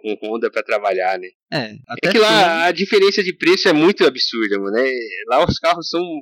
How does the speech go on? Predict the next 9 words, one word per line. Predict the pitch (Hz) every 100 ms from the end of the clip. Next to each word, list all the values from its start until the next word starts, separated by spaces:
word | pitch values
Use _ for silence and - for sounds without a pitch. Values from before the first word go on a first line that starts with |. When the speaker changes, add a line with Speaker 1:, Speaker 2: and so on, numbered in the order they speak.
| -
Speaker 1:
baratos, | 139 170 123 110 - 101 -
mano. | 82 _ _
Você | -
não | 190
tem | 190 247
como | 226 175
falar | 160 147
assim, | 139 135 131
ah, | 180 170 135 107